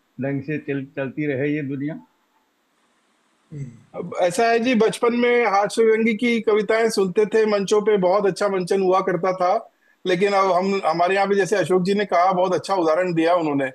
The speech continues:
Speaker 3: अ, यहाँ पर जो, अ, कवि सम्मेलन होते हैं, अ, उसके अंदर में <laughs> चुटकुलेबाजी ज्यादा होती है, उसमें हास्य व्यंग कम होता है, और वही चीज को repeat, हर stage पे एक ही चीज वापस वापस सुनने के लिए मिलती है। तो ये एक विडंबना बोलिए या,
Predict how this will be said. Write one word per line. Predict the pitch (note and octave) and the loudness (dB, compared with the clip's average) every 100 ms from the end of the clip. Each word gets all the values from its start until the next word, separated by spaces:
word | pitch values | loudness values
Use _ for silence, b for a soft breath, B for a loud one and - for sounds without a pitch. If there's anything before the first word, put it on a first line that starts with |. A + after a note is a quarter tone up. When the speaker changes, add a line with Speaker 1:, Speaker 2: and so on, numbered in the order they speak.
| _ b b - | _ b b -4
Speaker 3:
अ, | C#3+ C#3+ C#3 | -2 0 2
यहाँ | D3+ D#3 F#3+ | 2 2 0
पर | G3 G#3 G3+ | 0 0 2
जो, | F#3+ G3 G3 F#3+ F3 E3+ D#3+ D#3+ F3 _ _ _ _ | 0 2 2 2 2 -2 -6 -12 -18 _ _ _ _
अ, | D#3+ C#3+ | -4 -4
कवि | C3+ E3 | 0 0
सम्मेलन | E3+ F#3+ G3+ G#3 F#3+ | 0 0 0 0 0
होते | F3 G#3+ | 0 2
हैं, | G#3 F3+ D3+ F#3 - _ | 2 2 0 -4 -12 _
अ, | E3+ D#3 D3+ D3 C#3+ | 0 2 2 0 -2
उसके | D3+ - | -2 0
अंदर | G3+ G3 G#3 | 0 2 0
में | G#3 A3 F3 | 0 0 0
<laughs> | |
चुटकुलेबाजी | E3 F#3 E3+ A#3+ A#3+ A3+ F#3+ F#3 | 0 0 0 0 2 2 0 0
ज्यादा | F3+ D3+ E3+ | 0 2 2
होती | A3 A3 - | 2 0 -4
है, | D#3 | -2
उसमें | D3 A3 A#3+ | -4 -2 -2
हास्य | A3 A3 G3 G#3 | 0 -2 -2 0
व्यंग | G3+ F#3+ F#3 | 0 0 -2
कम | F3+ E3+ | -2 -2
होता | E3 C3 C3+ | -2 -2 -2
है, | G#2+ - B B | -4 -6 B B
और | G#3+ A3+ | 0 2
वही | A3 C4+ G#3+ | 2 2 2
चीज | B3+ G#3 | 0 2
को | A#3+ | 0
repeat, | A3 F#3 F#3+ | 0 -2 -2
हर | D#3 A#3 | 0 0
stage | A3 A#3 A3 F#3+ | 0 0 0 0
पे | A3 G#3 | 2 2
एक | G#3+ | 2
ही | A3+ | -2
चीज | A#3+ G#3+ | 0 0
वापस | G3 F#3+ G#3+ | 0 0 0
वापस | F#3 F3 F3+ E3+ | 0 0 0 -2
सुनने | E3 E3+ | -2 0
के | E3+ | 0
लिए | E3+ | 0
मिलती | D#3 C3+ C3 | -2 -4 -4
है। | A2 - B B - | -6 -6 B B -6
तो | |
ये | G3 F#3+ A3 | -2 2 2
एक | G#3 | 2
विडंबना | F3 D#3 E3+ F#3+ G#3+ A3+ | 0 0 2 0 2 2
बोलिए | A3 G3+ G#3 A3 A3 G#3+ | 2 0 0 2 2 2
या, | G3+ G3 F#3+ F#3+ | 2 2 2 2